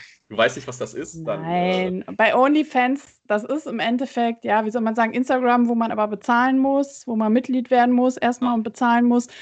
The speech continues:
Speaker 2: um bestimmten Content zu sehen. Und das nutzen halt viele Damen und Herren, die in der Erotikbranche oder in der Nackedei-Szene unterwegs
Speaker 1: Ah, okay.
Speaker 2: sind,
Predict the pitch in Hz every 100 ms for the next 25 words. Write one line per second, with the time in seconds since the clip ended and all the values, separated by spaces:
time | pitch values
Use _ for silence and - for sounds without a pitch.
0 | - - - 233 233 247 240 233 233 233
1 | 233 220 214 - _ 214 208 277 302 320
2 | 370 - - - _ - 220 233 220 208
3 | 233 233 - 247 226 220 - 226 220 214
4 | 214 214 214 - 202 214 220 208 214 208
5 | 202 202 196 202 202 202 214 196 190 190
6 | 190 196 185 - 190 190 190 190 - 196
7 | 190 190 185 185 185 220 196 196 196 202
8 | 208 226 208 196 202 - 208 190 190 180
9 | 202 180 185 180 - 190 190